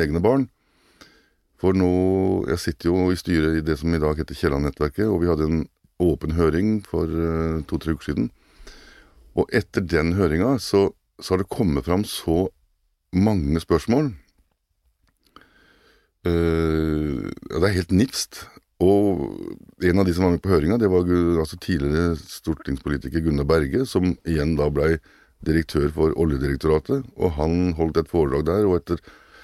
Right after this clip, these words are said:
og oppsummerte på slutten av de to dagene at, at den informasjonen som vi hadde klart å få ut på den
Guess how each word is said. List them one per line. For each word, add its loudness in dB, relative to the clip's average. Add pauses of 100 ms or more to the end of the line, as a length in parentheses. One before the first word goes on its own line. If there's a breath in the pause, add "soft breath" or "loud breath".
(220 loud breath)
og 2
oppsummerte -2
på -2
slutten -4
av -2
de -4
to -6
dagene 0
at, -6 (320)
at 2
den 0
informasjonen -2
som 0
vi 0
hadde 0
klart -4
å -6
få -2 (200)
ut -8
på 0 (600)
den 2